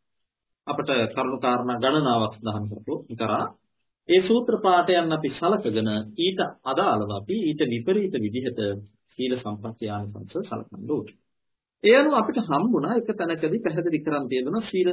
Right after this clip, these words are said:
අ, විපත්ති ආදීනව දක්-, දකිද්දී එතන සඳහන් කරා, අ, හතළිස් එක් වෙනි පිටුවේ මේ පාලි විසුද්ධි මාර්ගයේ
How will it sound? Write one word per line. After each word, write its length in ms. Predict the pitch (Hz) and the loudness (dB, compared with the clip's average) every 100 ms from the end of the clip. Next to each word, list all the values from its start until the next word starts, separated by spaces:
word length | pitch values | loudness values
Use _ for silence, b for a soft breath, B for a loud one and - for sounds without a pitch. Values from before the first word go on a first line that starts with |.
| - | 0
අ, 120 | 135 120 | -2 0
විපත්ති 540 | 117 127 151 151 143 127 123 | 0 0 -2 -4 -2 -2 0
ආදීනව 540 | 127 135 147 139 117 101 | 0 2 2 2 0 -2
දක්-, 240 | 101 101 _ | -4 -8 _
දකිද්දී 560 | 110 101 117 117 175 262 - _ _ _ _ _ _ _ _ _ _ _ _ _ _ | -8 -6 -6 0 2 2 -2 _ _ _ _ _ _ _ _ _ _ _ _ _ _
එතන 240 | 156 160 202 | -2 2 0
සඳහන් 420 | 190 151 156 160 | 0 0 0 0
කරා, 320 | 165 160 139 110 - _ _ _ _ 127 | 2 4 4 2 -4 _ _ _ _ -2
අ, 80 | 117 107 107 104 | 2 2 0 -4
හතළිස් 380 | - 143 160 156 - | -4 2 2 2 0
එක් 180 | 151 - | -2 0
වෙනි 200 | - 127 | -2 -2
පිටුවේ 440 | 127 117 104 165 381 - - | -2 0 2 2 2 -4 -8
මේ 180 | 131 117 | -6 -2
පාලි 300 | 117 113 113 | 0 0 0
විසුද්ධි 340 | 107 127 110 | -4 -8 -6
මාර්ගයේ 480 | 101 98 95 117 | -4 -4 0 4